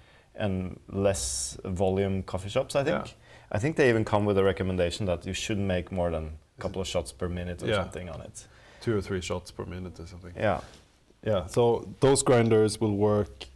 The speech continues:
Speaker 2: like, in low volume, and if you know that you're gonna have one customer come in, have one coffee,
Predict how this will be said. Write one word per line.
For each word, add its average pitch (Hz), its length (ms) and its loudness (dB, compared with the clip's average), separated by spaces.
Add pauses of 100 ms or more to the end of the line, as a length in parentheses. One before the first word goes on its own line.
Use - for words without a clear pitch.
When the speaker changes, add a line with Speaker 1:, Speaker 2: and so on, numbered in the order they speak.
Speaker 2:
like, 92 260 -8
in 98 240 -2
low 104 200 6
volume, 95 600 0
and 90 120 -8
if 90 140 -12
you 104 60 -2
know 101 160 -2
that 95 160 -4
you're 92 120 -6
gonna 92 180 -8
have 87 320 -6 (300)
one 104 320 -2
customer 95 520 -6
come 90 200 -6
in, 87 180 -6
have 90 220 -4
one 87 160 -6
coffee, 87 480 -8